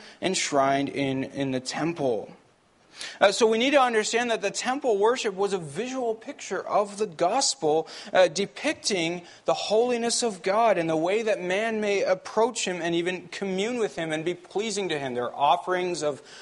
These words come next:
uh, of guilt, uh, for sin. There were offerings of thanksgiving. There was an altar of incense referring to that, that pure, sweet communion with God that is enjoyed,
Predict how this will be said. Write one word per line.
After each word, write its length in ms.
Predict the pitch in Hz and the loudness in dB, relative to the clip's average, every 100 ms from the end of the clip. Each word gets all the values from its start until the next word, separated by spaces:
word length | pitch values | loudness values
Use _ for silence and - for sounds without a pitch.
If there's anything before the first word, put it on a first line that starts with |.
| - | -2
uh, 260 | 143 143 131 | 2 4 2
of 340 | 98 147 - - | 2 0 -2 -4
guilt, 480 | 156 175 240 - - - - | 4 4 4 -4 -16 -18 -2
uh, 160 | 143 135 | 0 0
for 260 | - 143 | -4 -2
sin. 400 | - - 185 202 | 0 0 0 2
There 100 | 175 | 2
were 120 | 151 | 2
offerings 520 | 107 160 170 185 175 147 | 4 4 4 0 -2 -2
of 120 | 139 | -6
thanksgiving. 720 | - 151 143 - 165 170 185 | -2 0 0 -2 -2 -2 0
There 100 | 151 | 0
was 140 | 143 | 0
an 100 | 143 - | -4 2
altar 480 | 156 185 185 175 139 | 4 4 2 -4 -4
of 120 | 117 - | -4 -8
incense 580 | 160 180 180 190 180 180 | -2 -2 -2 -4 -4 -4
referring 500 | 139 - 165 170 170 | -8 -2 0 0 -2
to 120 | 160 | -4
that, 240 | 143 139 - - - | -2 -2 -4 -20 0
that 240 | 147 139 - | 0 0 -8
pure, 460 | - 180 196 185 | 0 4 4 4
sweet 640 | - - - 151 170 185 - - - | 0 -2 -4 -2 -2 -2 -8 -20 -20
communion 760 | - 160 151 165 190 180 175 160 - | -10 -4 -2 0 0 0 -4 -6 -8
with 400 | 131 165 180 - | -2 0 -2 0
God 320 | 151 165 147 | 2 2 2
that 140 | 131 | 0
is 200 | 139 165 | 0 0
enjoyed, 680 | 175 160 135 139 156 170 | -2 -4 -2 2 2 2